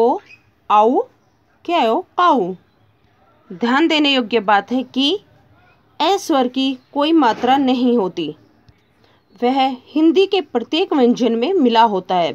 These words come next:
बिना ए के व्यंजन इस प्रकार लिखे जाते, कै, टै, ठै, डै, ढै इत्यादि। मीन्स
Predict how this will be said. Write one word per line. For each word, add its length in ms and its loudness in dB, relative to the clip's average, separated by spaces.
बिना 260 2
ए 180 0
के 180 0
व्यंजन 500 0
इस 140 -8
प्रकार 440 -2
लिखे 300 0
जाते, 240 -2
कै, 380 -2
टै, 280 4
ठै, 400 0
डै, 420 0
ढै 300 -2
इत्यादि। 560 -4
मीन्स 300 -2